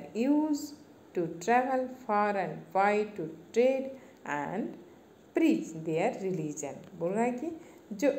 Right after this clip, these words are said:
ये, जो ये, ये जो एरिया था, इस पे जो हमारे बौद्धिस्ट थे और बौद्धिस्ट मॉनेस्ट्री थे, इस, तो इस रूट के through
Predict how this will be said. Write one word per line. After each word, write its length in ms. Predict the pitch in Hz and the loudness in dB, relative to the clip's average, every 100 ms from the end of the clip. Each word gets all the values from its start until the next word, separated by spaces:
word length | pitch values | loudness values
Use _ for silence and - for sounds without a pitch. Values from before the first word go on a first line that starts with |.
| - - | -4 -2
ये, 280 | 269 294 285 | 4 6 6
जो 160 | 285 277 | 4 4
ये, 240 | 294 294 - - 208 190 - | 6 4 2 0 2 2 0
ये 240 | 202 226 240 | 2 4 4
जो 160 | 269 | 2
एरिया 480 | 262 - 202 208 339 | 2 2 2 2 0
था, 540 | - - 147 156 277 392 - - - | -2 -6 -6 -2 -4 -6 -12 -12 -2
इस 160 | 285 - | -2 0
पे 200 | 302 277 | 0 2
जो 140 | 254 | 2
हमारे 400 | 233 185 165 170 | 0 0 0 -2
बौद्धिस्ट 760 | 170 165 160 254 392 - - 180 | -2 0 2 2 2 0 -6 -2
थे 260 | 156 156 165 - - - - | -2 -2 -6 -14 -18 -10 -2
और 200 | 170 165 160 | 0 0 -4
बौद्धिस्ट 680 | - 170 165 170 214 277 - | -8 -2 0 2 0 -2 -4
मॉनेस्ट्री 640 | 185 160 165 240 - 359 330 | -4 -4 -2 -2 0 0 0
थे, 200 | 196 165 165 - - - 285 | 0 -2 -4 -12 -18 -10 -2
इस, 340 | 302 - - - - - - - - - - - - - - - - - - | 2 2 0 -4 -12 -18 -20 -20 -20 -20 -20 -20 -20 -20 -20 -20 -20 0 6
तो 320 | 226 - - | 6 4 -2
इस 320 | 254 - 185 - | 2 2 2 2
रूट 400 | 233 262 381 - | 4 6 4 4
के 120 | 202 | 2
through 400 | 185 165 156 156 | 0 -2 -4 -4